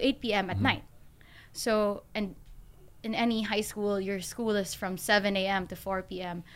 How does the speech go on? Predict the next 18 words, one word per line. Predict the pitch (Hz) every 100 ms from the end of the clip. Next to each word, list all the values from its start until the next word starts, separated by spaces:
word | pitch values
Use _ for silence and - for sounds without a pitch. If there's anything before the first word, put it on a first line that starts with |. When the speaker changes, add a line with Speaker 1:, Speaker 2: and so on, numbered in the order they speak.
| - -
Speaker 1:
So | - 214
actually, | - 233 - 220
I | 214 220
miss | 233 208 214 - - - -
s-, | - - - -
class | 214 185 175 -
every | - 220 208 208
day | 190 185 175 170 - - - -
from | 214 190 190 185 - - - - -
the, | 196 180 -
all | 233 254
my | 233
morning | 214 208 208 208
classes. | 208 175 - 180 190
I |
only | 208 226 226
go |
to | 220